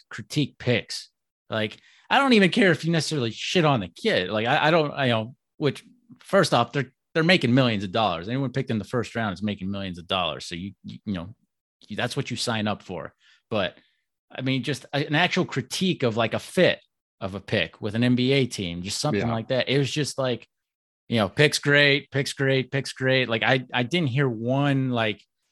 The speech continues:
Speaker 1: actual criticism of it. I really didn't. Um, and, like, that, that show just, it, it get, the draft has been getting worse for a long time. It, it, it's been getting worse. So I don't know if,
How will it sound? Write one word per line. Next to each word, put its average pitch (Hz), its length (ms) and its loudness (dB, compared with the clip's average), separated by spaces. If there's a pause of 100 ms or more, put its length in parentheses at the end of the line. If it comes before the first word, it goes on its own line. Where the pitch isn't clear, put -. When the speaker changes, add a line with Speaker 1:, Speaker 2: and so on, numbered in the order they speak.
(160)
Speaker 1:
actual 127 440 0
criticism 98 680 -4
of 80 160 -8
it. 71 180 -14
I 107 80 -2
really 113 360 0
didn't. 92 360 -2 (160)
Um, 92 520 0 (1040)
and, 104 540 2 (320)
like, 98 320 -6 (280)
that, 135 320 0 (320)
that 127 180 -2
show 156 320 4
just, 113 380 -4 (140)
it, 120 300 -4
it 127 160 0
get, 175 160 4
the 139 80 2
draft 180 300 4
has 160 140 4
been 131 160 2
getting 120 300 4
worse 110 500 2
for 113 140 -4
a 104 60 0
long 104 340 2
time. 87 420 -4 (720)
It, 110 80 2
it, 123 200 2
it's 131 220 0
been 156 180 2
getting 127 340 2
worse. 87 260 -4
So 107 260 -4
I 110 100 2
don't 131 160 2
know 127 240 4
if, 110 200 0